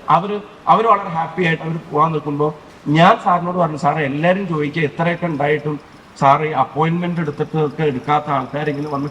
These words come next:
കാണുന്നതിനെ പറ്റിയൊക്കെ അവിടെ ആളുകൾ വരുന്നൊക്കെ പറയുന്നുണ്ടെന്ന്" പറഞ്ഞപ്പോ എന്നോട് ചിരിച്ചിട്ട് പറഞ്ഞു, "താൻ അപ്പോയിന്റ്മെന്റ് എടുത്ത ആളുകളുടെ ചരിത്രം പരിശോധിച്ച്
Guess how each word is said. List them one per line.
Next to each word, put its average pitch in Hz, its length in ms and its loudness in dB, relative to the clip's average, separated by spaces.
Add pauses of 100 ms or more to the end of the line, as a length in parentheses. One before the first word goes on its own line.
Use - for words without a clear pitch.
കാണുന്നതിനെ 127 460 -2
പറ്റിയൊക്കെ 139 340 -4
അവിടെ 123 280 -2 (320)
ആളുകൾ 139 320 2
വരുന്നൊക്കെ 143 460 -6
പറയുന്നുണ്ടെന്ന്" 123 560 -2
പറഞ്ഞപ്പോ 131 260 -2
എന്നോട് 147 260 0
ചിരിച്ചിട്ട് 139 400 -4
പറഞ്ഞു, 113 320 -2 (520)
"താൻ 165 220 4
അപ്പോയിന്റ്മെന്റ് 175 640 0
എടുത്ത 160 260 -2
ആളുകളുടെ 151 440 -2
ചരിത്രം 147 500 -2
പരിശോധിച്ച് 131 580 -6